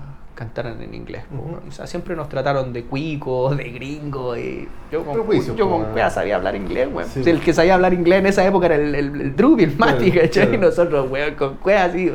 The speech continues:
Speaker 1: "Hello". <laughs>
Speaker 2: Claro.
Speaker 1: Entonces
Speaker 2: Y bueno, me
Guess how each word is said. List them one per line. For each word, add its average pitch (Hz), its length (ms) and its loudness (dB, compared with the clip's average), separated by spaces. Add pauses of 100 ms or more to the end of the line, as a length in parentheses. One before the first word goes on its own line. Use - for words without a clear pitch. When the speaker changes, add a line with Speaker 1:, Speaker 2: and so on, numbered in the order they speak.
Speaker 1:
"Hello". 170 380 2
<laughs> - 80 -6
Speaker 2:
Claro. 190 720 4 (420)
Speaker 1:
Entonces 156 840 2 (500)
Speaker 2:
Y 156 120 0
bueno, 190 200 4
me 175 100 6